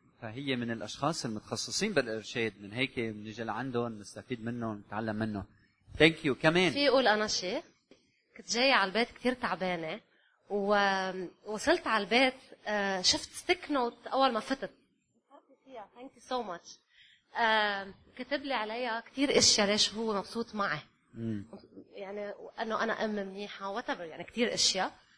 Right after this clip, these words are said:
Speaker 2: وعلى كل البيت صرت عم فتش عليهم مثل ما الولد بفتش على البيض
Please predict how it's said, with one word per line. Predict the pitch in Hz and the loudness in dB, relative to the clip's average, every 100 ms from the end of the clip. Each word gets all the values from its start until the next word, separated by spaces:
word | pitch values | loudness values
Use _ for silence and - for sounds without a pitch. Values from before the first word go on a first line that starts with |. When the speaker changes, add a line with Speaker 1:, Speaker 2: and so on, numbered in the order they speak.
| _ _ - | _ _ -2
Speaker 2:
وعلى | 208 190 214 | 4 6 6
كل | - 302 339 | 2 0 2
البيت | 247 208 220 196 | 0 0 0 -2
صرت | - - 254 - | -8 -4 -4 -2
عم | 226 208 | -4 -2
فتش | 330 - 339 269 | -2 0 0 0
عليهم | 233 254 311 240 | 2 4 4 4
مثل | 262 285 | 4 6
ما | 226 | 8
الولد | 226 277 277 | 8 8 4
بفتش | - 254 - - | -4 -2 2 4
على | 185 | 4
البيض | 180 202 175 | 2 2 2